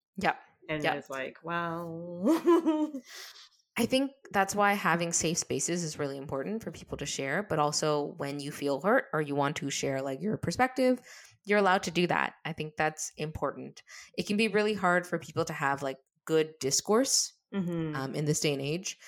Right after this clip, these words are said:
Speaker 1: without yelling at each other
Speaker 2: Mm-hmm.
Speaker 1: or attacking someone's character right away,
Speaker 2: Mm-hmm,
Speaker 1: uh,
Speaker 2: mm-hmm.
Speaker 1: which can be really hard.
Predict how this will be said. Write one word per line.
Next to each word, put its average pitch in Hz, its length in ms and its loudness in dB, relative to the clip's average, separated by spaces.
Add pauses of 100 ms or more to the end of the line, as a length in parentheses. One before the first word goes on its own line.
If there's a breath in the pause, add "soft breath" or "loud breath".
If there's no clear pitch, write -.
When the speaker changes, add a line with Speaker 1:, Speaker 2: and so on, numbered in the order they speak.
(160 loud breath)
Speaker 1:
without 156 460 0
yelling 160 260 4
at 156 60 4
each 160 180 0
other 147 360 2 (200)
Speaker 2:
Mm-hmm. 165 460 -2
Speaker 1:
or 165 100 6
attacking 160 400 0
someone's 151 320 0
character 147 480 0
right 190 160 2
away, 233 300 2 (120)
Speaker 2:
Mm-hmm, 156 460 -2
Speaker 1:
uh, 139 100 -2
Speaker 2:
mm-hmm. 143 80 -4
Speaker 1:
which 147 140 -6
can 151 80 -6
be 143 100 -2
really 139 220 0
hard. 131 340 -4